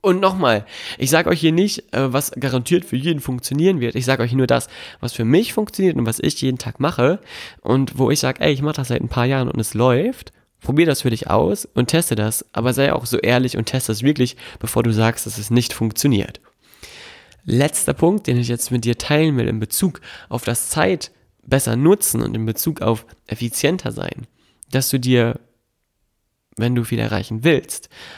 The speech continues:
abends eine To-Do-Liste baust für den nächsten Tag. To-Do-Listen sind bei vielen unbeliebt und ziemlich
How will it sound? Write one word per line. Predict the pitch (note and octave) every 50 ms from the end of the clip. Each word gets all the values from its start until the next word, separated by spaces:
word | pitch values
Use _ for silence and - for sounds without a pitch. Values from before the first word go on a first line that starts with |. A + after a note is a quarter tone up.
| - - -
abends | - A#2 C3 C3+ C3+ D3+ E3+ G3+ A3 - - -
eine | - - A#2 B2 B2 A#2 - - - - _ -
To-Do-Liste | - C3 B2 - - E3+ G3 F3+ C3+ B2 - - - A2 A2
baust | A2+ G#2+ - G#2 - - E3 F3 - -
für | - - C3+
den | C3+ C#3 C3
nächsten | A2+ A2+ A2 G#2+ - - - A2
Tag. | - - G#2 G#2 A2+ A2+ - - _ _ -
To-Do-Listen | B2 A#2 C#3 D3+ C#3+ C3+ B2+ - B2
sind | A#2 A#2 A2
bei | A2 A#2
vielen | A2 - B2+ A2
unbeliebt | - B2 D3 C#3+ B2 A2+ A#2 A2+ - - - - - - - - -
und | - A2 A2 - - -
ziemlich | - - D3 C#3+ B2+ A#2 - -